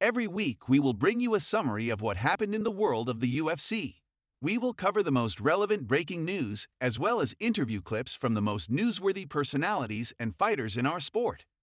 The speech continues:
Relax and listen up. Pros react to Leon Edwards versus Kamaru Usman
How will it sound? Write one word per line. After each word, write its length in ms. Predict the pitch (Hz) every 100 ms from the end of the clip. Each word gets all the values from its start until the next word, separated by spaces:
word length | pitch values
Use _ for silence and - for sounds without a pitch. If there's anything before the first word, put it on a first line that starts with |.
| _ _ _ 107
Relax 560 | 110 165 180 101 -
and 200 | 120 104
listen 300 | 135 180 185
up. 220 | 202 165 - - - - - - -
Pros 380 | 202 240 254 147
react 400 | 131 147 202 -
to 80 | 131
Leon 420 | 123 185 185 180
Edwards 480 | 151 170 104 101 110
versus 420 | 98 139 135 131
Kamaru 640 | - 156 156 240 220 120 110
Usman 400 | - 107 117